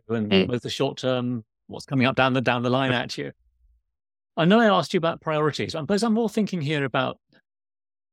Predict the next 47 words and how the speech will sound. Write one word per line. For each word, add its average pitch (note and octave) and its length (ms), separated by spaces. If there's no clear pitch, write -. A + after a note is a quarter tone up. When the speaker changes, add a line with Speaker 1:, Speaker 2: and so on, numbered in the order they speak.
Speaker 1:
is C3 140
it - 80
a C#3 40
mindset F#3+ 520
shift? - 300
If - 180
there G3 80
was F3 100
sort F#3 120
of D3+ 80
one G#3 480
thing D3+ 420
that B2 120
you C#3 140
really D#3+ 460
wanted C#3+ 400
to C#3+ 300
unlock, C#3 800
Speaker 2:
Yeah. F#2 240
Speaker 1:
a A2 80
sort C3+ 120
of B2+ 60
shift - 760
of - 120
pace, G3+ 300
a C#3 60
shift - 220
of C#3+ 80
mindset, F#3+ 500
if - 140
you F3+ 40
could - 220
tweak - 280
that D3 180
one D#3+ 240
thing B2 260
or G#2 140
shift - 240
one, G#2+ 400
Speaker 2:
Uh. E2+ 420
Speaker 1:
what, F#3+ 140
what, F3+ 260
what F3+ 140
would E3+ 100
it E3 100
be? A#2 280
Speaker 2:
It's - 100